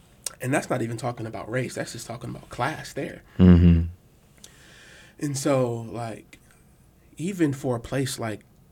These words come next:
Speaker 1: Northwest Arkansas that wants to believe itself to be progressive, to really, I hope that they can see the, the blind spots in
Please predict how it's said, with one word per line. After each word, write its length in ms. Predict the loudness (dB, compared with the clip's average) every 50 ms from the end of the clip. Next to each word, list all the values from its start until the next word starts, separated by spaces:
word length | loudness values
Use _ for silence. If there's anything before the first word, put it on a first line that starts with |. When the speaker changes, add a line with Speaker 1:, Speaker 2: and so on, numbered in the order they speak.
| _ -12 -8
Speaker 1:
Northwest 360 | -6 -6 -6 -6 -6 -4 -4
Arkansas 460 | -4 -4 -6 -8 -10 -12 -14 -14 -14
that 240 | -14 -14 -14 -14 -16 -20 -20 -20 -20 -20 -20 -20 -20 -20 -20 _ _ _ _ _ -20 _ -8
wants 260 | -6 -6 -6 -4 -6
to 80 | -8 -8
believe 400 | -8 -6 -6 -4 -2 -2 -2 -4
itself 500 | -6 -8 -10 -10 -10 -12 -14 -16 -16 -14
to 80 | -12 -8
be 280 | -6 -6 -6 -6 -8 -10
progressive, 580 | -10 -10 -8 -8 -8 -8 -8 -8 -10 -12 -14 -16 -20 _ _ _ -20 _ -20 -20 -20 -20 _ _ _ _ _ _ _ _ -20 _ _ _ _ _ _ _ _ _ _ _ _ _ _ _ _ _ _ _ _ _ _ _ _ _ _ -18 -12
to 100 | -10 -8
really, 320 | -6 -4 -4 -4 -6 -8 -12 -18 -20 _ _ _ _ -18
I 80 | -16 -12
hope 240 | -6 -6 -6 -4 -6
that 120 | -8 -10
they 140 | -10 -10 -10
can 400 | -10 -12 -12 -12 -12 -14 -18 -20 _ -20 _ _ _
see 580 | -16 -14 -10 -8 -6 -6 -8 -8 -12 -16 -20 -20 _ _ _ _ _ _ _ _ _ _ _ _ _ _ _ _ -20 _
the, 280 | -12 -12 -12 -12 -12 -14
the 120 | -16 -16
blind 440 | -14 -12 -10 -8 -6 -6 -6 -6 -8
spots 600 | -12 -14 -16 -16 -18 -18 -20 -20 -20 -20 -16 -12
in 360 | -12 -10 -10 -12 -14 -16 -18